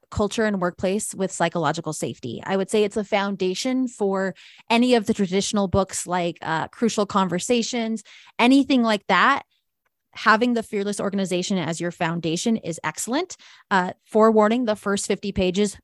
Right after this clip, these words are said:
push that point home really, really hard. But then it gets fantastic. Uh, they have stories of examples and, like, good and bad examples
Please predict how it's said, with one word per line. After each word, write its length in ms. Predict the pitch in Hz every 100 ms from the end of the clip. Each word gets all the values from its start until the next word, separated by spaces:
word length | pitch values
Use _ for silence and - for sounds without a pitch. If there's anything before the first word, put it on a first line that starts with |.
| _
push 280 | - 208 -
that 260 | 196 185
point 220 | - 190 175
home 320 | 180 180 175 -
really, 420 | 165 175 175 175
really 240 | 170 170
hard. 340 | 170 180 226 254 - - - _
But 200 | 254 254
then 440 | 208 202 453 370 349
it 220 | 247 233
gets 200 | 240 -
fantastic. 880 | 226 202 196 277 285 294 - 247 -
Uh, 440 | 220 214 202 202 202 -
they 140 | 233
have 200 | 226 214
stories 520 | - - 226 233 254
of 160 | 214 202
examples 580 | 196 185 202 196 226 208
and, 340 | 180 185 202 -
like, 180 | 196 -
good 240 | - 220 -
and 220 | 185 190
bad 220 | 170 170
examples 640 | 190 208 226 220 285 262